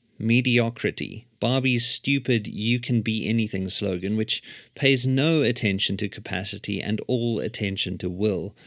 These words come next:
The way cell phones are used to deny present company.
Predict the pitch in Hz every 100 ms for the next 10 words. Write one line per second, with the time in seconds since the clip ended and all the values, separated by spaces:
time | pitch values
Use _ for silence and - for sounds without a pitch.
0 | - - - - - 143 156 151 - 214
1 | 214 101 76 98 104 110 113 - 120 117
2 | 117 110 117 123 120 - - 127 127 127
3 | - 147 170 170 120 -